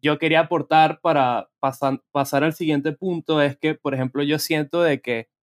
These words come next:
es muy interesante ver este universo cinematográfico de superhéroes en la pantalla grande, interpretada por actores de carne y hueso, pero es que el género, cuando funciona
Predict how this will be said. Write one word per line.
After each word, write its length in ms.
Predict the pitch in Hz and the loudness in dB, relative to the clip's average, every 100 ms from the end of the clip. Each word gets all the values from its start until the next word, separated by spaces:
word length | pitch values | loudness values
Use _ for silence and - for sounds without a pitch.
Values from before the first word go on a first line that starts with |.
| - | -10
es 160 | 135 127 | -6 -2
muy 200 | 147 156 | 2 2
interesante 760 | 160 147 127 139 135 127 147 | 2 0 0 0 0 0 2
ver 580 | 151 147 147 147 131 - | 4 4 4 2 0 -10
este 160 | - 151 | -6 0
universo 500 | 151 131 131 131 156 | 2 2 2 0 -6
cinematográfico 960 | 165 139 127 120 123 120 120 151 147 | -4 -2 -2 -4 -4 -4 -6 -6 -4
de 80 | 147 | -4
superhéroes 540 | - 135 120 120 120 143 | -4 -10 -8 -6 -4 -4
en 100 | 143 | -4
la 120 | 117 | -4
pantalla 600 | 113 113 - 117 120 135 | -6 -10 -6 -6 -2 -2
grande, 640 | 143 143 143 143 147 151 - | 0 0 0 -2 -4 -6 -10
interpretada 760 | 127 123 120 120 - 117 135 | -10 -8 -8 -8 0 2 2
por 340 | 143 139 120 - _ _ _ - | 0 -2 -2 -8 _ _ _ -6
actores 420 | 123 - 117 139 | -6 -6 -4 -2
de 140 | 143 | -2
carne 320 | - 120 131 143 | 0 -2 -2 0
y 40 | |
hueso, 500 | 151 160 - 147 151 _ _ _ _ _ _ _ | 2 2 0 -6 -8 _ _ _ _ _ _ _
pero 200 | 131 127 | 2 4
es 180 | 120 117 | 2 0
que 220 | - 139 - | -2 -2 -2
el 180 | 131 113 | -4 -2
género, 600 | 123 120 135 151 - _ _ _ _ _ - | -2 -2 0 0 -2 _ _ _ _ _ -2
cuando 300 | 127 123 120 | 0 0 -4
funciona 1080 | - 123 113 - 131 135 151 180 214 233 | -8 -10 -10 -8 -2 0 2 2 2 0